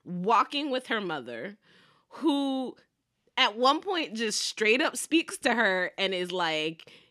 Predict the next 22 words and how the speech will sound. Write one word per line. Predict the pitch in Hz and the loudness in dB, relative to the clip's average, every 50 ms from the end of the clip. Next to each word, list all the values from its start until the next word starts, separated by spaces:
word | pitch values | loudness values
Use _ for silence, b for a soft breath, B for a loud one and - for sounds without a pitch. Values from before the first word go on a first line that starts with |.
| b - | b -8
you | 202 208 208 | -4 -4 -2
know, | 202 196 180 175 175 165 160 - - _ _ | 0 0 0 0 0 -2 -2 -6 -8 _ _
"It's | - 196 190 190 - - - | 2 2 2 2 -2 -8 -8
about, | - 185 175 175 170 175 175 175 170 160 - - 78 _ - | -8 -4 -2 0 2 2 2 2 0 -4 -6 -8 -14 _ -10
like, | 170 175 175 165 160 147 135 90 _ _ _ _ _ - | -6 -4 -2 -2 -2 -4 -8 -14 _ _ _ _ _ -4
it, | 202 196 180 - - | -2 -2 -2 -2 -2
it's | 202 202 - - | -4 -4 -4 0
not | 220 202 202 208 175 147 | 2 4 4 4 2 0
what | 165 165 175 196 202 - | -4 -2 0 0 0 -2
you | 190 208 208 | -4 -6 -6
see. | 196 - - 214 208 196 196 196 175 127 | -6 -8 -8 -6 -4 -4 -2 -2 -2 -2
It's | 160 170 - | -4 -4 -4
about | 170 - 170 165 147 131 160 | -6 -4 -4 -4 -6 -6 -6
being | 180 175 175 180 | -6 -6 -4 -4
able | 180 185 175 | -4 -4 -4
to | 156 147 | -6 -8
see | - - - 196 - - 196 | -8 -10 -12 -10 -10 -10 -10
through | - - 139 160 190 190 185 185 180 170 151 | -12 -12 -8 -4 -2 -2 -2 -2 -2 -4 -4
what's | 135 123 165 175 165 - - 165 | -4 -4 -4 -4 -4 -6 -10 -10
really | 151 170 175 160 156 151 | -6 -4 -2 -2 -2 -2
there." | 151 196 208 185 123 - | 0 0 0 0 -2 -2
Like, | - 226 233 226 214 208 | 0 4 4 4 4 2